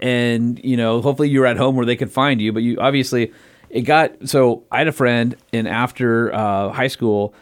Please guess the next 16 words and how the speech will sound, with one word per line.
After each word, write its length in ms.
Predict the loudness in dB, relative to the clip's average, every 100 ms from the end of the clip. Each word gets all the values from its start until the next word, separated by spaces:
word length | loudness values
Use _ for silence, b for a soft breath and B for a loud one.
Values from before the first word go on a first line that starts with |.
| b b
he 220 | b -8 -2
got 240 | -2 -2
some 160 | -4 -2
sort 200 | 0 0
of 20 |
an 80 | 0
inheritance. 800 | -2 0 0 0 -2 -4 -8 -6
It 120 | -4
was, 200 | -4 -4
like, 200 | -4 -4
his, 440 | -2 -2 -2 -6 -12 -8
I, 400 | -6 -6 -6 -6 -4
I 140 | -2
think 220 | 0 0
it 100 | 2
was 400 | 4 2 0 -8